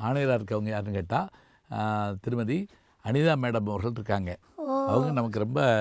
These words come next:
Speaker 1: ஆ, நண்பர் அவங்க. நம்ம போறப்பெல்லாம் வரவேற்று எல்லா வேலைகளும் செ-, நமக்கு செஞ்சு கொடுப்பாங்க. அவங்ககிட்ட கேட்டப்ப நிறைய செய்திகள்லாம் சொன்னாங்க. ஆ,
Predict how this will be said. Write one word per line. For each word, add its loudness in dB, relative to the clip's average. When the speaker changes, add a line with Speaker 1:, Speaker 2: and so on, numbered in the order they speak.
Speaker 1:
ஆ, -2
நண்பர் -2
அவங்க. -2
நம்ம -2
போறப்பெல்லாம் 4
வரவேற்று 2
எல்லா 2
வேலைகளும் -2
செ-, 0
நமக்கு -4
செஞ்சு -2
கொடுப்பாங்க. -4
அவங்ககிட்ட 4
கேட்டப்ப 0
நிறைய 2
செய்திகள்லாம் 2
சொன்னாங்க. -2
ஆ, 2